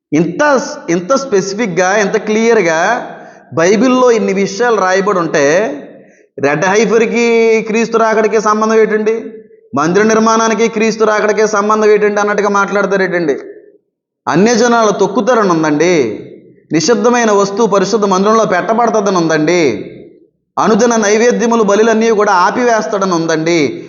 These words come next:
ఇది ఎవరు చేస్తారంటే యాంటీ క్రైస్ట్ చేస్తాడు. ఎక్కడ చేస్తారంటే యెరూషలేము యొక్క దేవాలయంలో చేస్తాడు. ఎప్పుడు చేస్తారంటే ఏడు సంవత్సరాల శ్రమ కాలంలో చేస్తాడు. అది ఆఖరి మూడున్నర శ్రమ కాల-, రో-, సంవత్సరాల్లో జరిగిస్తాడు.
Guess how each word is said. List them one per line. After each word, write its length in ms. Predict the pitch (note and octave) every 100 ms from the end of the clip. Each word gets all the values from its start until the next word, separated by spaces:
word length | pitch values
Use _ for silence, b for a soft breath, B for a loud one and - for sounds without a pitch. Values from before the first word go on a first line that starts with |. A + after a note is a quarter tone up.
| B F#3+
ఇది 200 | G3+ F#3+
ఎవరు 280 | E3+ G#3
చేస్తారంటే 580 | B3+ A#3+ G#3+ A3 G#3+ A3
యాంటీ 360 | F#3 G3 G#3+ B3+
క్రైస్ట్ 380 | A3 G3+ G3 E3+
చేస్తాడు. 680 | D#3 D3+ C3 A2 - -
ఎక్కడ 300 | E3+ F#3 B3+
చేస్తారంటే 540 | C4 C4 A#3 A#3+ A3+ A#3
యెరూషలేము 520 | G3+ G#3+ B3 A#3+ A3
యొక్క 200 | G#3+ A#3
దేవాలయంలో 720 | F3+ F3+ G3 G#3 F3+ E3+ A3
చేస్తాడు. 440 | F#3+ D#3 - C3+ C3+ B -
ఎప్పుడు 380 | F#3+ G3 C4+ C#4
చేస్తారంటే 540 | C4+ A#3 A#3+ A3 A3+
ఏడు 240 | G#3+ G#3+
సంవత్సరాల 520 | G#3 G3 G#3+ A3+ A#3+ G#3+
శ్రమ 360 | F3+ F#3 G#3+
కాలంలో 480 | A3+ G3 F#3 F3+ G#3
చేస్తాడు. 420 | A3 F#3+ F#3+ A#3
అది 120 | F3+
ఆఖరి 440 | F#3+ E3 F3+ G#3 G#3
మూడున్నర 380 | F#3 F3 F3 E3
శ్రమ 280 | E3 D#3
కాల-, 600 | E3 E3 E3 - - -
రో-, 200 | E3+ F#3 F3
సంవత్సరాల్లో 520 | E3+ F#3+ F#3+ F3 G3+
జరిగిస్తాడు. 520 | F#3 E3 D#3 G#2+ A2